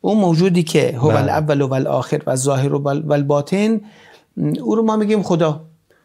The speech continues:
Speaker 1: حالا شما هر اسمی دوست دارید دوش بذارید. می‌خوام عرض کنم که ببینید، وجود نقائص در عالم هستی دلیل بر این است که یک، ما باید به یک موجود کاملی برسیم که در اون نقص وجود نداشته باشه،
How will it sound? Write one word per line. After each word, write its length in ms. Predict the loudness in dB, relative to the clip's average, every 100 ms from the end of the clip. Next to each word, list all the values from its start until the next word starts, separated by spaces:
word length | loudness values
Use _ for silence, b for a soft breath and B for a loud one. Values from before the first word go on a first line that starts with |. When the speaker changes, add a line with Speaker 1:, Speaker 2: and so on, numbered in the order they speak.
| _ -2
Speaker 1:
حالا 160 | -2
شما 220 | 0 0
هر 140 | 2 2
اسمی 260 | 0 -2 0
دوست 220 | -2 -2
دارید 180 | -2 0
دوش 220 | -2 -2
بذارید. 420 | -4 -2 -6 -8 _ B B B
می‌خوام 200 | -6 -2
عرض 140 | -2 -2
کنم 200 | -4 -2
که 100 | 0
ببینید، 460 | 0 0 0 -2 -10 B -4
وجود 400 | 0 0 0 2
نقائص 920 | 2 2 0 0 0 0 0 0 0
در 160 | -2 -2
عالم 380 | -2 -2 -2 -4
هستی 680 | -6 -8 -8 -4 -2 -2 -6 B B -2
دلیل 340 | -2 0 -2
بر 120 | -2
این 200 | -2 -2
است 300 | -4 -6 -10
که 340 | -2 2 2 0 B B
یک، 320 | -4 0 0 0 -2
ما 300 | 0 2 2
باید 760 | 2 2 4 2 2 0 -2
به 80 | 0
یک 240 | 0 0
موجود 440 | 0 0 0 0 -2
کاملی 480 | -4 -2 -2 -2
برسیم 360 | -2 -2 -2 -4
که 100 | -2
در 120 | -2
اون 160 | 0 0
نقص 260 | -2 -4
وجود 320 | -4 -2 -2 -4
نداشته 360 | -4 -4 -4
باشه، 320 | -6 -4 -8